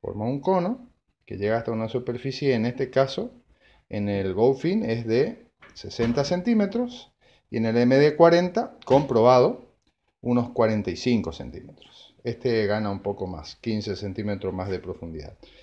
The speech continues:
Son dos estándares en, en, ¿cómo es? En detectores de metales.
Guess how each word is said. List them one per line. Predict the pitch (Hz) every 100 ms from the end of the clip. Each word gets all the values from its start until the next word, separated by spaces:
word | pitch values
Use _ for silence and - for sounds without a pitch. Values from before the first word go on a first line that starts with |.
| - - _ _
Son | - 147 156
dos | 165
estándares | 156 127 196 226 180 160 226 - - - - - - _ _
en, | - 101 95 95 90 87 85 82 78 80 71 67 76 _ _ _ _ _ _ _ _ _ _ _ _ _
en, | 107 107 101 92 90 85
¿cómo | 80 120 143
es? | 208 - - - - - - -
En | 101
detectores | 95 - 90 120 123
de | 127
metales. | 131 143 147 170 - - -